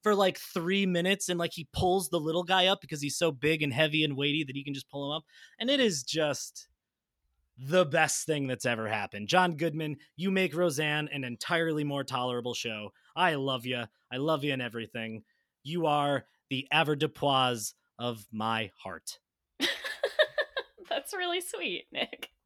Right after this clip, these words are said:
Speaker 1: Thank you. Don't ever get on a horse, John. John, don't
Speaker 2: <laughs>
Speaker 1: ever get on a horse.
Speaker 2: Stay off a horse, please.
Speaker 1: Stay off the horses.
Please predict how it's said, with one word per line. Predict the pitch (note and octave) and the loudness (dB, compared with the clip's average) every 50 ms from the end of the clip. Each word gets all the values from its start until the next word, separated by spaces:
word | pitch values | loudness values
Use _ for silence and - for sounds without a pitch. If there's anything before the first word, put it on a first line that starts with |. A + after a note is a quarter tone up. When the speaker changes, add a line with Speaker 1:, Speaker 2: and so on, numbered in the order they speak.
| _ - | _ 2
Speaker 1:
Thank | - F#3+ E3 C#3+ - | 4 4 4 4 2
you. | - G#2+ F#2 F2+ E2+ _ _ _ - - | -4 -6 -6 -6 -10 _ _ _ 6 8
Don't | G3 G3 G#3+ G#3 | 8 8 10 12
ever | G3+ G3+ F3+ A3+ A3+ | 12 12 12 12 12
get | F3+ A3 A3 | 12 12 12
on | G#3+ G3+ G#3 | 12 12 12
a | G3 | 12
horse, | E3 F#3 G3+ F#3+ E3 - - | 12 12 12 12 10 8 4
John. | - E3+ D#3+ C#3+ C3+ B2 A#2 | 2 2 4 4 2 0 2
John, | A#2 G#3 A3 G3 F3 D3 | 6 8 8 8 8 6
don't | C3+ G#3 G#3 G3+ | 4 4 4 8
Speaker 2:
<laughs> | - B3 | 12 12
Speaker 1:
ever | C#4+ C4 C4+ A3 | 12 12 12 12
get | F#3 G#3 F#3 | 12 10 8
on | E3+ E3 D3+ | 8 6 4
a | |
horse. | C3+ C3+ C3 A#2 G#2+ - | 2 0 -2 -4 -10 -10
Speaker 2:
Stay | - - G#3+ - - C#4+ | -4 0 0 0 2 2
off | - - - - | 0 2 2 4
a | |
horse, | E4+ F#4 F4 D4+ C#4+ D4 C#4+ C#4+ C4 C4+ - - _ - | 2 4 4 2 0 0 -2 -4 -4 -6 -8 -14 _ -10
please. | C4+ C4+ C4+ C4 C4 B3+ B3 A3+ G3+ G#3 | -6 -6 -6 -6 -6 -8 -6 2 10 12
Speaker 1:
Stay | E4 E4+ D#4 | 12 12 12
off | C4+ B3 A#3 - - | 12 10 6 6 4
the | A3 G3+ | 2 2
horses. | G#3 G#3 G3+ F#3+ - - D#3+ D3 B2 G2+ - | 4 2 0 -2 -4 -6 -8 -8 -10 -12 -18